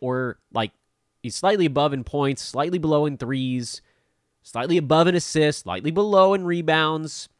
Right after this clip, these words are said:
slightly below in steals. Okay, blocks, he hasn't been very good.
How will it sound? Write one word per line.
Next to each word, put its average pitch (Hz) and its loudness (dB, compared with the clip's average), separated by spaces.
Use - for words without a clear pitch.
slightly 151 -4
below 175 4
in 190 0
steals. 139 -2
Okay, 131 -6
blocks, 117 0
he 113 -6
hasn't 92 -8
been 92 -10
very 85 -10
good. 80 -10